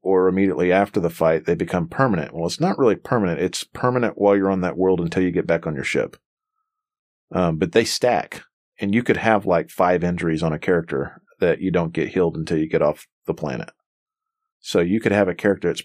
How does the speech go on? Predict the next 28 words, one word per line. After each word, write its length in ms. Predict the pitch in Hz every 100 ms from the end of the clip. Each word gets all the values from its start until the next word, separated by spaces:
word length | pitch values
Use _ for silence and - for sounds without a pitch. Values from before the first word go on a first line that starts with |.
| -
pretty 300 | - 151 117
gummed 380 | 113 110 95 98
up 300 | 90 73 - _ _ _ _ _ -
before 480 | 92 - 107 104 95
they 100 | 90
get 180 | 92 85
back 220 | 87 -
to 60 |
the 100 | 78
ship 260 | 78 85 -
to 80 | 76
get 200 | 71 85
healed, 320 | 82 67 - _ -
and 160 | 82
it 80 | 82
can 240 | 80 76 - -
really, 460 | 95 92 82 80
really 320 | 78 90 80
<laughs> 140 | 85 -
wreck 200 | 139 -
your 100 | 95
run. 400 | 92 90 87 - _ _ _ _ _ -
Um, 460 | 107 95 87 85 - -
I 80 | 90
say 200 | - 78
run, 320 | 78 78 80
wreck 560 | 101 107 98 107 104 -
your, 340 | 95 90 87